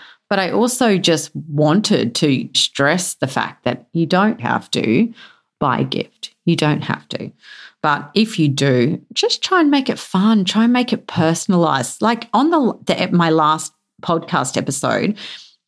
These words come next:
I talked about that there's a guest I interviewed, Danny from Perfect Love, and she does the most beautiful cufflinks or bouquet brochures with your little animal, like the cufflinks are your animal's faces made by hand, and she's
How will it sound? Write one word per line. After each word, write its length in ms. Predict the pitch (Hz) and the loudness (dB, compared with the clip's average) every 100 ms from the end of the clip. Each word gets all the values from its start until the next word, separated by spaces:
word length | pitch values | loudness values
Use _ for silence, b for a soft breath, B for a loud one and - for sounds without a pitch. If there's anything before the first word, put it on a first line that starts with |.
| - | -6
I 80 | 190 | -4
talked 400 | 190 240 226 233 | 0 -2 0 0
about 560 | 196 170 160 151 170 | 0 0 0 -2 -2
that 260 | 180 139 175 | -2 -2 0
there's 220 | 175 170 | 0 2
a 40 | 180 | 2
guest 380 | 170 147 - | 2 0 0
I 120 | 165 160 | -2 0
interviewed, 520 | 147 147 139 135 135 | 0 0 2 0 0
Danny 380 | 147 143 131 120 | -2 0 -2 -2
from 240 | - 131 | -2 -2
Perfect 500 | - 131 - - - | 0 -2 -2 -8 -2
Love, 420 | 120 113 113 - B B B B B | -2 0 -2 -8 B B B B B
and 140 | 190 | -2
she 160 | 180 240 | 2 2
does 260 | 233 220 - | 2 0 2
the 100 | 185 | 2
most 420 | 160 151 147 - | 2 0 -2 -2
beautiful 800 | 180 190 208 208 214 196 185 180 | 2 4 2 2 0 2 2 0
cufflinks 720 | - 147 - 151 143 147 - - B B B - | -4 -4 -2 0 0 -2 -8 -16 B B B 0
or 380 | 160 147 135 - - | 2 2 -2 -8 -2
bouquet 600 | 165 180 180 - 147 151 | 2 2 0 0 0 0
brochures 800 | 151 131 113 - - - - - B B B - | 0 -2 0 0 0 -2 -6 -8 B B B -2
with 300 | 170 190 - - | 0 0 -4 -4
your 220 | 175 185 | 0 2
little 280 | 170 170 156 | 4 2 2
animal, 360 | 139 147 151 - | 2 2 2 2
like 280 | 151 160 - | -2 -2 -6
the 80 | |
cufflinks 520 | - 180 180 185 160 185 | -2 -2 0 -2 0 0
are 40 | |
your 240 | 151 139 | 0 0
animal's 380 | 127 131 135 131 | 0 2 2 0
faces 500 | - 127 131 143 135 | -2 -2 0 -2 0
made 220 | 151 156 | 0 0
by 140 | 151 135 | 0 -2
hand, 580 | 131 139 123 123 127 127 | 2 0 0 -2 -2 0
and 160 | 117 | 0
she's 480 | - 143 131 131 | 2 2 0 -2